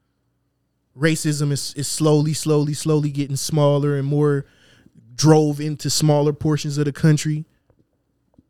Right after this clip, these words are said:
So, no, the history of black people in this country with guns isn't all negative. Like, we not finna sit here and pretend like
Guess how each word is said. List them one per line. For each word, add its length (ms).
So, 400
no, 420
the 120
history 340
of 80
black 200
people 180
in 60
this 100
country 260
with 140
guns 320
isn't 260
all 200
negative. 500
Like, 120
we 120
not 180
finna 160
sit 160
here 140
and 80
pretend 320
like 220